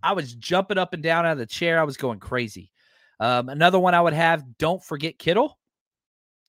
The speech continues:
I wish, uh, we would get the ball to Kittle more often, but you got so many options. And then my third one that I came up with is, quote, "J P Mason can do that," end quote. Um,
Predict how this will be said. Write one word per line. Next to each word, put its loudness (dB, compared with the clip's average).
I -12
wish, -4
uh, 2
we -4
would -8
get -8
the -10
ball 2
to -8
Kittle -2
more -2
often, 0
but -12
you -12
got -4
so -8
many -6
options. -6
And -4
then 0
my 2
third 2
one -2
that 0
I 0
came -4
up -4
with -4
is, -4
quote, 2
"J 0
P -4
Mason -4
can -4
do -2
that," -8
end -4
quote. -12
Um, -2